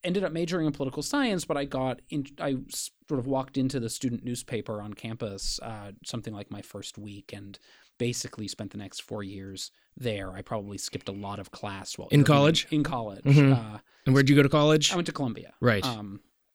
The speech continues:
Speaker 1: right here in the city.
Speaker 2: So was
Speaker 1: Uh,
Speaker 2: there, I mean, are there sort of, uh, journalistic endeavors that you're particularly proud of having pursued in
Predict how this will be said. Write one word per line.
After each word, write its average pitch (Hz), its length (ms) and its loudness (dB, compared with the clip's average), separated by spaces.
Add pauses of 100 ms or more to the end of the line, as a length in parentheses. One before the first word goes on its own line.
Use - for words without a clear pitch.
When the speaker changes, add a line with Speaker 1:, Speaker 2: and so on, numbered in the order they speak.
(380)
Speaker 1:
right 135 140 0
here 131 120 0
in 120 60 -2
the 113 60 -4
city. 107 340 -8
Speaker 2:
So 147 120 8
was 143 140 10
Speaker 1:
Uh, 147 40 10
Speaker 2:
there, 143 280 6
I 139 40 6
mean, 131 380 10
are 135 100 6
there 123 360 6 (100)
sort 127 200 0
of, 117 180 0
uh, 110 240 -4 (840)
journalistic 131 480 4
endeavors 120 520 2
that 117 160 2
you're 117 140 0
particularly 120 420 0
proud 113 300 -2
of 110 140 0
having 110 420 0
pursued 113 460 0
in 113 220 0